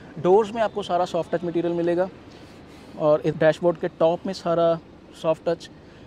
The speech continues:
एसी के vents की quality, I'm amazed कि दो हज़ार तेरह के हिसाब से भी बहुत,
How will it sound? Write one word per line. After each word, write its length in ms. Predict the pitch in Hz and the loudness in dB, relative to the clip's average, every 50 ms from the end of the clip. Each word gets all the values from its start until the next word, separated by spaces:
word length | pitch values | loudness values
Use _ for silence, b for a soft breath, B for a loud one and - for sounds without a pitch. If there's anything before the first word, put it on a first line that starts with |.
| B B B B - - | B B B B -2 2
एसी 300 | 180 180 - - 233 233 | 2 2 2 2 -2 0
के 140 | 214 247 240 | 2 2 2
vents 280 | 208 175 180 220 220 - | 4 4 4 2 2 -4
की 100 | - 233 | -8 -2
quality, 320 | - 214 190 196 196 214 | 2 2 2 2 2 0
I'm 180 | 214 202 196 196 | -2 -2 -2 -2
amazed 300 | 185 180 175 196 202 - | -4 -4 -4 -6 -6 -6
कि 100 | - 208 | -6 -6
दो 180 | 175 170 175 | -2 -2 -2
हज़ार 160 | 180 175 196 185 | 0 2 0 0
तेरह 300 | - 180 175 175 196 202 | 2 2 2 2 2 0
के 100 | - 202 | 0 -2
हिसाब 360 | 190 196 185 - 160 160 156 | -4 -2 2 4 4 4 4
से 220 | - - 180 170 | 2 -2 -2 -2
भी 200 | 160 151 180 190 | -2 -2 -4 -4
बहुत, 520 | 190 - - - - - 151 175 202 208 | -4 -8 -12 -12 -4 -2 2 2 2 2